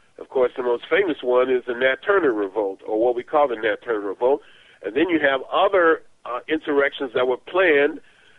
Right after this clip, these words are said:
much more massive, and never got off the ground. And that would be, for example, the revolt,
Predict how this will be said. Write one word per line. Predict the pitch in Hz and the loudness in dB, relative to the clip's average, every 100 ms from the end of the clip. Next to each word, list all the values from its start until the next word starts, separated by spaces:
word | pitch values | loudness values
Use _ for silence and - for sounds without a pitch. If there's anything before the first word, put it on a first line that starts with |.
| _ - | _ -8
much | 123 202 - | -2 -2 0
more | 156 131 | 0 0
massive, | 123 120 117 143 | 0 0 -2 -6
and | 123 | -2
never | 123 127 | 0 0
got | 131 131 123 | 2 2 2
off | 120 - | 0 -2
the | |
ground. | 120 143 120 95 - _ | 0 2 2 -2 -8 _
And | 107 107 | -10 -2
that | 127 127 | 0 0
would | 120 | -4
be, | 120 - | -10 -6
for | 123 | -4
example, | 117 127 120 120 123 113 | -2 0 0 0 -4 -6
the | 110 | -6
revolt, | 107 113 135 139 135 | -6 -2 2 2 2